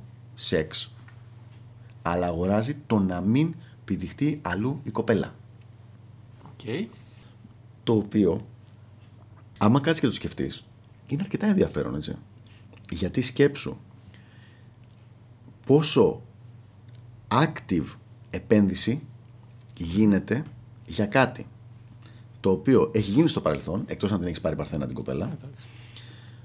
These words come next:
Speaker 1: και πολλές φορές και πολλ-, πιθανώς και με πολλούς διαφορετικούς,
Speaker 2: Ναι,
Speaker 1: και πάλι
Speaker 2: και
Speaker 1: εξαρτάται.
Speaker 2: πολλές φορές περισσότερες από ότι εσύ.
Speaker 1: Μπράβο. Και κάτι το οποίο δεν μπορείς να το τσεκάρεις εσύ. Δηλαδή, εσύ πληρώνεις. Θέλω να το δούμε λίγο σαν κανονικό investment.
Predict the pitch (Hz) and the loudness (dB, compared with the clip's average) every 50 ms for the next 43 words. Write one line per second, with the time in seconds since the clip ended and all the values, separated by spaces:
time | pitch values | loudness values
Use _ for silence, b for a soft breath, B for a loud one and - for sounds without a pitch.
0 | B B - - - - - - 110 - - 92 92 95 101 95 - 90 80 80 | B B -20 -20 -20 -10 -2 -2 0 4 6 6 6 6 4 2 2 2 2 2
1 | 92 110 - - - - 87 90 - - - - 87 85 90 92 - 92 82 80 | 2 0 -2 -4 -4 -2 -4 -4 -4 -8 -8 -6 -4 -4 -4 -2 -4 -4 -4 -4
2 | - - - - - 95 85 80 92 104 104 87 92 85 82 85 78 73 - 73 | -10 -14 -12 -4 0 0 0 2 2 2 2 2 0 -2 -2 -4 -6 -6 -6 -6
3 | - 90 95 - - - - - - 160 143 127 107 101 101 107 110 113 120 117 | -4 -4 -4 -6 -8 -14 -16 -14 -10 -6 -6 -4 2 4 6 6 6 6 4 2
4 | - - 147 113 101 - 139 - - 127 131 131 131 - - - 120 123 131 - | 0 0 0 0 0 2 4 4 4 4 2 -2 -4 -6 -6 -6 -4 -4 -4 -6
5 | - - 139 123 120 - 135 127 123 - 113 110 107 - - 110 - - 107 101 | -6 -6 -6 -6 -6 -4 -4 -4 -4 -4 -6 -6 -6 -8 -10 -12 -8 -8 -10 -10
6 | - 107 98 92 - - 143 175 175 - - - - 85 80 82 80 80 82 117 | -8 -10 -10 -10 -8 -8 -8 -8 -8 -10 -12 -12 -10 -6 -4 -2 -2 -2 -2 -2
7 | 151 - B B B B B B B B B B B - - 113 - - 123 120 | -4 -4 B B B B B B B B B B B 0 0 0 0 2 0 0
8 | 123 120 - - - - 110 92 - - 143 156 - - 107 95 98 135 160 185 | 0 0 -4 -6 0 2 2 2 2 2 0 0 0 -2 -6 -4 0 0 0 2
9 | 165 127 113 123 135 135 160 151 - - - - - 123 135 127 123 113 113 - | 2 2 2 2 2 0 -2 -4 -4 -6 -4 0 2 2 2 2 -2 -2 -2 -2
10 | - - - - - - 90 92 92 101 117 - 117 90 90 - - - 160 - | -2 -4 -8 -16 -12 -8 -6 -4 -2 -2 -2 -2 -2 -6 -4 -4 -2 -4 -2 0
11 | - 117 107 110 135 135 120 87 73 - - - - - - - B B B B | 2 2 4 4 4 4 4 2 0 -2 -10 -16 -20 -20 -20 -20 B B B B
12 | B B B - - - - - 123 139 131 135 113 123 139 135 123 131 131 127 | B B B -20 -16 -8 -2 0 0 2 2 2 2 4 4 4 4 4 2 2
13 | 131 135 131 131 - - - 110 104 101 101 98 101 127 - - - 110 101 95 | 0 0 0 -2 -2 -4 -2 -2 0 0 0 0 -2 -2 -2 0 0 0 0 2
14 | 87 117 117 120 117 - 71 - | 4 4 4 2 0 -6 -8 -8